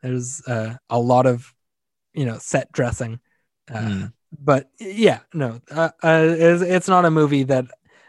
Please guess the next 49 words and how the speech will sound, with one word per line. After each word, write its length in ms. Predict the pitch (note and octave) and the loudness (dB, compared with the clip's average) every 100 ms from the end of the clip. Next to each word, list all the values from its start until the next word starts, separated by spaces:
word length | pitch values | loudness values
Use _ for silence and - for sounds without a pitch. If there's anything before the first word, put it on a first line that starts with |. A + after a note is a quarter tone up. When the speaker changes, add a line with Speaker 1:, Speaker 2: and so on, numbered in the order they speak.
| _ B2 | _ -6
Speaker 1:
I 180 | A#2+ | -4
think 220 | B2 C3+ B2 | -4 -6 -4
I 140 | B2 | -2
will 220 | A#2 - - | -2 -6 -6
ever 260 | B2+ B2 | -6 -4
have 220 | A#2+ A#2 A#2+ | -6 -8 -10
any 260 | C3 B2 A#2+ | -10 -8 -8
nees-, 340 | A#2+ A#2+ A#2 - - | -8 -10 -12 -20 -6
reason 500 | D3 D3 C3 A#2+ A#2 _ _ _ _ | 0 2 2 -4 -6 _ _ _ _
to 280 | C#3 B2 A#2+ | -8 -6 -6
go 240 | B2 B2 | -4 -4
back 300 | A#2+ A#2 - - | -4 -8 -12 -14
to. 260 | A#2+ - _ _ _ _ _ _ | -16 -16 _ _ _ _ _ _
Uh, 260 | C3 A2 A2+ | -12 -10 -12
I, 160 | B2+ A#2 | -10 -6
Speaker 2:
Yeah, 300 | G#2+ A#2 A2 - _ - | -4 -4 -6 -14 _ -8
or 120 | G2+ | -6
Speaker 1:
I 40 | |
Speaker 2:
even, 160 | G2+ A#2 | -4 -4
Speaker 1:
think 40 | |
Speaker 2:
like, 80 | A2+ | -4
Speaker 1:
this 100 | B2+ | -6
is 60 | F2 | -4
Speaker 2:
rush 280 | F#2 F#2+ - | -6 -6 -8
to 100 | F#2 | -10
see 280 | - F2+ | -8 -10
in 80 | F2+ | -10
the 80 | F2 | -14
first 360 | - - F#2 - | -14 -14 -14 -14
place 300 | - - - | -16 -16 -20
for 140 | - | -20
people 300 | - F2+ - | -14 -12 -12
who 60 | F2+ | -12
haven't 260 | F2 F2+ - | -12 -14 -16
seen 180 | - - | -10 -4
it, 40 | |
Speaker 1:
Yes. 360 | B2+ - - - - | -4 -6 -18 -18 -18
Speaker 2:
but 160 | - _ _ - | -18 _ _ -10
Speaker 1:
This 180 | C3 D3+ | -8 -6
was 140 | C3+ | -2
a 80 | C#3 | 0
one 240 | C3 C3 B2 | 2 0 -2
and 140 | B2 | -6
done 220 | A#2 A2+ | -8 -10
for 140 | - A2+ | -16 -18
me. 280 | A2+ - _ _ _ - | -18 -20 _ _ _ -18
Speaker 2:
Yeah. 220 | G#2+ A2 - | -14 -14 -16
Speaker 1:
Uh, 60 | A#2 | -20
Speaker 2:
And 160 | A#2 | -20